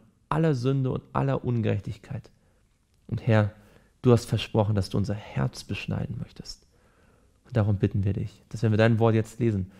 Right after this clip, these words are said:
dass durch deinen Geist unsere Gedanken beschnitten werden, damit wir dich lieben von ganzem Herzen, von ganzer Seele, mit allem, was wir haben. Das bitten wir im Namen Jesu.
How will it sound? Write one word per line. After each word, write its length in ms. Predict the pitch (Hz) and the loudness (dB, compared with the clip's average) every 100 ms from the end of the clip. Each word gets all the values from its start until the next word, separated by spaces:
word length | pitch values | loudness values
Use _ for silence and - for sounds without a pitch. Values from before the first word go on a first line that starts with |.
| - - _ | -20 -20 _
dass 100 | 117 | -8
durch 220 | 113 - | -6 -4
deinen 340 | 120 113 123 117 | 0 2 2 2
Geist 420 | 117 107 - - | 2 2 -2 -6
unsere 240 | 110 - | -8 -6
Gedanken 640 | - - - 120 131 151 147 | -6 -8 -2 0 0 0 -2
beschnitten 500 | 147 - 131 - 117 | -2 -4 -8 -6 -4
werden, 300 | 107 101 104 _ _ _ _ _ _ - | -4 -4 -6 _ _ _ _ _ _ -6
damit 240 | - 98 | 0 2
wir 80 | 110 | 4
dich 240 | 101 107 | 2 2
lieben 240 | 120 117 113 | 2 4 2
von 220 | - 95 | 0 0
ganzem 340 | 101 104 - | 2 0 0
Herzen, 340 | 107 98 98 - | 0 0 -2 -8
von 200 | - 104 | -8 -4
ganzer 320 | 113 120 113 | -2 -2 0
Seele, 260 | 110 101 98 - - _ _ | 0 0 -2 -8 -20 _ _
mit 140 | - - | -20 0
allem, 260 | 113 117 | 4 4
was 180 | 107 98 | 4 0
wir 140 | 110 98 | -4 -2
haben. 280 | 98 104 - _ _ _ | -4 -4 -10 _ _ _
Das 140 | 117 | -10
bitten 260 | - 120 117 | 0 2 4
wir 140 | 110 | 4
im 160 | 104 98 | 2 2
Namen 300 | 98 101 104 | 2 2 0
Jesu. 320 | 95 - - | -2 -6 -10